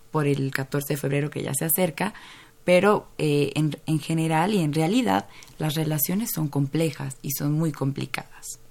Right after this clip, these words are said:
¿no? Los vínculos son complicados. Hay que trabajar por ellos, hay que hacer esfuerzos, hay que hacer a veces reestructuras, ¿no? Por ejemplo, en la pareja, a lo largo del tiempo, no siempre se quiere lo mismo, no siempre se está en un buen momento.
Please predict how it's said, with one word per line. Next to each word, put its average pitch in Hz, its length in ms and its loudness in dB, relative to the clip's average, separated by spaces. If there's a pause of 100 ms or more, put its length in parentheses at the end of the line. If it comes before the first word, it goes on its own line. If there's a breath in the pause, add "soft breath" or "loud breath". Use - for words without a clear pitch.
(560)
¿no? 135 160 0
Los 160 240 0
vínculos 190 440 -2
son 147 200 -2
complicados. 139 720 -12 (360 loud breath)
Hay 165 160 0
que 190 140 -2
trabajar 151 600 -2
por 143 180 -4
ellos, 139 520 -2 (340 loud breath)
hay 170 140 4
que 170 100 2
hacer 135 200 0
esfuerzos, 143 800 0
hay 156 140 0
que 147 100 -2
hacer 143 200 0
a 139 60 0
veces 135 300 0 (320 loud breath)
reestructuras, 139 720 0
¿no? 156 100 0
Por 147 160 -2
ejemplo, 139 300 -2
en 143 80 4
la 135 80 2
pareja, 139 420 0
a 165 40 2
lo 147 100 2
largo 143 320 2
del 151 180 2
tiempo, 190 460 2 (340 loud breath)
no 254 140 4
siempre 160 340 0
se 135 160 -2
quiere 139 240 0
lo 135 140 2
mismo, 151 500 0 (300)
no 165 120 0
siempre 196 360 0
se 151 140 -2
está 175 300 2
en 151 120 2
un 139 120 2
buen 131 180 0
momento. 127 520 -4